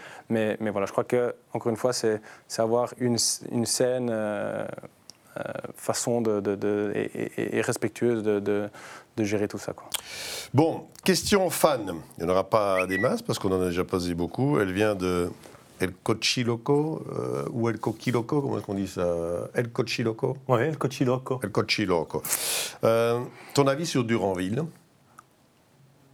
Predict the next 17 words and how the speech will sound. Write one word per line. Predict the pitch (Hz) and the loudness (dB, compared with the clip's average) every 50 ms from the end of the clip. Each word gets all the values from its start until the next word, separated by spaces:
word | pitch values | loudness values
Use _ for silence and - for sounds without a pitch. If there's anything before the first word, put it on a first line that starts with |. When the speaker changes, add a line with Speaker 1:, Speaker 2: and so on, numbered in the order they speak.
| _ _ _ _ _ - - _ _ _ _ _ _ - - | _ _ _ _ _ -20 -20 _ _ _ _ _ _ -4 0
Speaker 2:
C'est, | - 143 | 2 4
Speaker 1:
Moi ? | 160 190 | 4 4
Speaker 2:
c'est | |
pas, | 117 151 175 165 139 117 | 4 4 2 2 0 0
c'est | 127 135 | 0 2
pas, | 113 135 135 | 2 2 2
je | 123 127 | 2 2
te | 110 120 | 2 2
jure | 113 139 170 | 2 2 2
Speaker 3:
Ouais, | 131 147 | 2 2
Speaker 2:
qu'il | 135 131 | 2 2
Speaker 3:
ouais. | 147 139 | 2 2
Speaker 2:
c'est | 120 120 | 0 0
pas | - 131 | 0 0
que | 123 - | -2 0
ça | 113 | 0
va. | 92 87 82 | 0 0 0